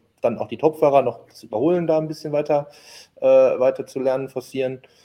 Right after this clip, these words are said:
Ähm, aber in der Formel eins hat das für mich auch nicht viel verloren. Die Idee ist ja jetzt auch wirklich nicht, das immer zu machen, sondern mal bei ausgewählten Rennen.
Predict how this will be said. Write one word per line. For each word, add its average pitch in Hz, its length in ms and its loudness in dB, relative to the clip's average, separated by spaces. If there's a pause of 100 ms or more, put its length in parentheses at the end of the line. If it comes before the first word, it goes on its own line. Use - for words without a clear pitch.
(320)
Ähm, 117 360 0
aber 104 120 -8
in 92 80 -10
der 92 80 -16
Formel 98 260 -10
eins 101 260 -10
hat - 120 -20
das - 80 -20
für - 100 -16
mich 101 160 -10
auch 107 60 -8
nicht 110 160 -10
viel 113 100 -8
verloren. 113 540 0 (260)
Die 110 120 -8
Idee 113 280 2
ist 127 140 -2
ja 113 100 2
jetzt 107 180 -4
auch 113 200 -4
wirklich 117 240 -2
nicht, 117 160 -6
das 110 100 -6
immer 147 280 2
zu 147 140 -10
machen, 135 360 0
sondern 113 240 -4
mal 110 180 0
bei 104 160 0
ausgewählten 117 680 0
Rennen. 120 340 -2